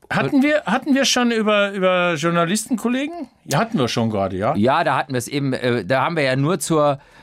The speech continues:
Speaker 2: dazu geraten oder beziehungsweise dazu ermahnt, es nicht alles schlimmer machen, äh, schlimmer zu machen, als es ohnehin schon ist.
Speaker 1: Ich,
Speaker 2: Ja, ja,
Speaker 1: ich hab
Speaker 2: nicht,
Speaker 1: da auch
Speaker 2: ja.
Speaker 1: noch was, was in diese Reihe passt. Äh,
Speaker 2: Mhm.
Speaker 1: Sven Voss hat, äh, bei der, äh, Fußball-W M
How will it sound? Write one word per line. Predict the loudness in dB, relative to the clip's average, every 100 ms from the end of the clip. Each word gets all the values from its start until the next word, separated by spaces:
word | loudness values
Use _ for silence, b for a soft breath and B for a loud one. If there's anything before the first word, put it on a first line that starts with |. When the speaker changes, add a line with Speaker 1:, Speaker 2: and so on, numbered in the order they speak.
| B _ -10
Speaker 2:
dazu | -8 -6 -2 0 0 0 0
geraten | 0 0 0 0 -2 -4 -4
oder | -2 -2
beziehungsweise | -2 -4 -2 -2 0
dazu | -2 0 -2
ermahnt, | 0 2 2 2 0
es | -2 -2
nicht | -2 -2 -2
alles | -2 -2 -2
schlimmer | -2 0 2
machen, | 0 -2 -6 -2
äh, | 0
schlimmer | 0 0 0 -2
zu | -2
machen, | -2 -2
als | -2 -4
es | -2
ohnehin | 0 2 2 2
schon | 2
ist. | 2 -2 -2 0
Speaker 1:
Ich, | 2
Speaker 2:
Ja, | 2
ja, |
Speaker 1:
ich | 2
hab | 2
Speaker 2:
nicht, | 2
Speaker 1:
da | 2
auch | 2
Speaker 2:
ja. |
Speaker 1:
noch | 0
was, | -2 -2
was | -2 0
in | -2
diese | 0 0 2
Reihe | 0 0
passt. | 0 -2 -2 -4 -2
Äh, | 2
Speaker 2:
Mhm. | 2
Speaker 1:
Sven | 2 0 0
Voss | 0 0 0 -2
hat, | -2 0
äh, | 2 4 4 2 0
bei | -2 -4 -2
der, | 2 4 6 4 2 -2
äh, | -2 0
Fußball-W | 0 0 2 0 0
M | 0 0